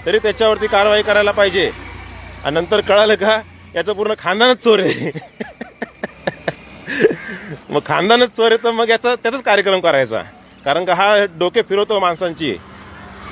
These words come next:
चला ना, डोके फिरवतो. तर हे डोके फिरू माणसाला, आता त्या माणसामध्ये अहंकार झालेला आहे, तर तो अहंकार आहे ना, अहंकार, अहंकार कधी पण सर्वांना घेऊन डुबतो,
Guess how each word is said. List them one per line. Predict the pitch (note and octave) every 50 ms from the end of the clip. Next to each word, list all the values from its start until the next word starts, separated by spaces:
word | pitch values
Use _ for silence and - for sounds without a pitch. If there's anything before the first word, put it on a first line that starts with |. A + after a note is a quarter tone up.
| - - - - - - - -
चला | D3+ F#3+ A3
ना, | A#3 G#3+ D#3 A2 - - - - - - - - - - C3+
डोके | D3 D#3 - F#3
फिरवतो. | E3+ E3 F3 F3+ F#3 F3 F3 C#3+ G#2 F2+ A2+ -
तर | D#3
हे | C#3+ D#3+ E3
डोके | D3+ D#3 D#3 - - F3+
फिरू | - E3+ E3+ F3 G3
माणसाला, | F3 F3+ E3 D#3+ D3+ - F#3 F3+ F3+ F#3 G#3 G#3 - - - - - - -
आता | - C3 D#3
त्या | D#3+ F#3
माणसामध्ये | F3 E3 D#3+ E3 F3 F#3 F3 F#3 F#3 G3+
अहंकार | D#3+ E3+ F3+ F3 F3 G#3+ G#3 F#3+
झालेला | F#3 F3+ F3 E3 C#3+
आहे, | A2 F2 - - - - - - - - - - -
तर | -
तो | F#3+ G3
अहंकार | F#3+ - D3 D3+ F3 F3+ F3+ - A3+ A3+
आहे | A3 G3+
ना, | F#3+ F#3 G#3+ B3 - - - - - - - - - -
अहंकार, | - D3 D#3 D#3 D3+ F#3 F3 F3
अहंकार | F3+ F#3 F#3+ F3+ - D#3+ C#3+ D3 D#3 - F3+ F3 F3+
कधी | F3+ - D#3 D3+ E3
पण | - E3 F3 F3
सर्वांना | - - C#3 C3+ C3+ C#3 C#3 D3 D#3 D3 C#3+ C#3 A#2+ B2+ E3 G#3
घेऊन | F3+ D3 E3+ D3+ C#3
डुबतो, | B2+ B2+ A2+ - - F#2+ E2